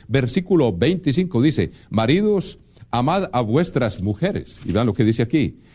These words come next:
"así como Cristo amó a la iglesia y se entregó a sí mismo por ella". O sea que la misma relación que tiene el marido con la mujer es la que Jesucristo tiene con la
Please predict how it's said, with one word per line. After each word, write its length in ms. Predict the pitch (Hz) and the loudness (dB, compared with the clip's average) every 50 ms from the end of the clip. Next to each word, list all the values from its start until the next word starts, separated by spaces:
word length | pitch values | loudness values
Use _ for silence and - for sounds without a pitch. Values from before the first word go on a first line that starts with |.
| - - - | -20 -12 -6
"así 280 | - 113 117 - 156 - | -4 -2 0 0 0 0
como 340 | - 147 120 104 101 - | 2 0 0 0 0 -2
Cristo 560 | - - 135 165 175 175 - - 165 156 - - | 2 2 4 4 2 0 0 -2 -2 -2 -2 -4
amó 480 | - 110 107 98 95 123 151 170 - - | -2 -2 0 0 2 2 2 0 0 -2
a 140 | 117 147 151 | -2 0 0
la 160 | 131 123 117 | 2 0 0
iglesia 680 | 107 95 87 98 117 160 165 - - 147 160 170 160 - | 0 0 2 2 2 2 0 0 0 2 2 2 2 2
y 140 | 120 131 127 | 2 0 2
se 180 | - - 135 139 | 2 2 0 2
entregó 460 | 131 120 - 135 127 120 139 170 175 | 0 0 0 0 0 2 2 0 0
a 40 | 156 | 0
sí 160 | - 147 131 | 0 0 0
mismo 400 | 131 160 175 143 127 147 160 151 | 2 2 0 0 0 -4 -4 -2
por 140 | - 147 156 | -2 0 0
ella". 360 | 202 214 147 120 104 85 - - - - - | 0 0 0 -2 -2 -2 -4 -10 -18 -20 -8
O 20 | |
sea 200 | - 165 165 165 | -2 -2 0 2
que 100 | - 139 | 2 2
la 120 | 120 110 104 | 2 2 2
misma 280 | 120 165 175 170 196 | 2 2 2 2 0
relación 640 | 190 185 185 170 156 - - 170 208 190 127 90 - - - - - - | 0 2 0 0 0 0 2 2 2 2 0 -2 -6 -10 -16 -12 -4 -2
que 100 | 131 120 | 0 2
tiene 200 | 151 156 170 170 | 4 4 4 4
el 100 | 151 135 | 2 2
marido 340 | 127 123 143 185 202 180 | 2 2 2 2 2 2
con 160 | - 147 135 123 | 0 0 0 2
la 80 | 120 | 2
mujer 480 | 113 113 92 82 131 160 190 196 160 - - - - | 0 0 0 0 0 0 0 -2 -4 -8 -12 -8 -2
es 240 | - 170 185 143 135 | 0 0 0 2 0
la 160 | 147 139 - | -2 -2 0
que 140 | - 135 117 | 2 2 2
Jesucristo 480 | 123 107 107 - 156 175 - - 123 | 2 2 2 2 0 0 2 0 0
tiene 300 | - 147 151 147 143 147 | 0 2 0 0 0 -4
con 460 | - - 156 190 208 185 170 151 135 139 | -4 -2 0 0 2 2 0 0 2 0
la 340 | 160 165 175 175 147 113 | 0 0 -2 -6 -8 -14